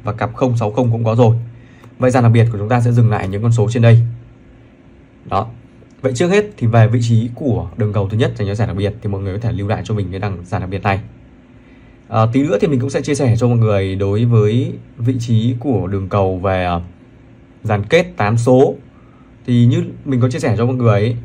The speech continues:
là mình gửi mọi người hai đường cầu giải đặc biệt. Thế nên là tí nữa thì mình cũng sẽ gửi đến mọi người cái công thức vị trí đường cầu thứ hai. Rồi, sau khi mọi người đã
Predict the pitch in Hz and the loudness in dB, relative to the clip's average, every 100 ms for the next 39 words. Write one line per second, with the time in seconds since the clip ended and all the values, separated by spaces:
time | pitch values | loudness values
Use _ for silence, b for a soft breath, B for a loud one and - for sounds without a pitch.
0 | - - 117 104 101 92 92 - - - | -16 -10 -4 -2 -2 -4 -8 -18 -20 -20
1 | - - - - 117 113 104 107 107 110 | -20 -20 -16 0 4 4 2 0 2 2
2 | 120 110 95 104 120 113 101 104 98 92 | 0 0 0 2 2 2 0 -2 -2 -6
3 | 92 101 - - - - 117 120 127 120 | -4 -4 -4 -14 -20 -16 -4 -2 0 0
4 | 98 90 87 B B B B - 113 117 | 0 -2 -6 B B B B -4 2 2
5 | 113 151 117 98 110 117 123 117 131 143 | 2 0 0 0 -4 -4 -2 -2 -2 -6
6 | - - 120 113 101 127 107 101 95 85 | -12 -8 0 2 2 -2 0 0 0 -4
7 | - - - - - - 120 117 117 127 | -14 -20 -20 -20 -20 -18 -10 -6 -2 0
8 | 120 156 - - 110 113 117 110 101 92 | 0 -2 -6 -8 -6 -2 0 0 -2 -4
9 | 104 117 117 117 - - - - - - | 0 4 4 2 -6 -18 -20 -20 -20 -20
10 | - - - - - - - - - - | -20 -20 -20 -20 -20 -20 -20 -20 -20 -20
11 | - 120 107 - 165 - 160 139 120 110 | -6 -2 0 0 -2 -2 -2 0 4 4
12 | 113 117 147 | 2 -2 -4